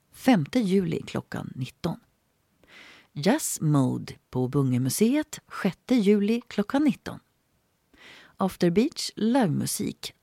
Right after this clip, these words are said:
Två hattar på Fårö strandcafé klockan sjutton den sjätte juli. Även samma tid, sjunde och åttonde juli. Ballads,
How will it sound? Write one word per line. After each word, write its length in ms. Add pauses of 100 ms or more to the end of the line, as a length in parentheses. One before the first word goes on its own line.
(120)
Två 200
hattar 580 (340)
på 220
Fårö 460
strandcafé 720
klockan 340
sjutton 600 (680)
den 320
sjätte 600
juli. 540 (240)
Även 320
samma 280
tid, 360
sjunde 580
och 240
åttonde 540
juli. 400 (1500)
Ballads, 880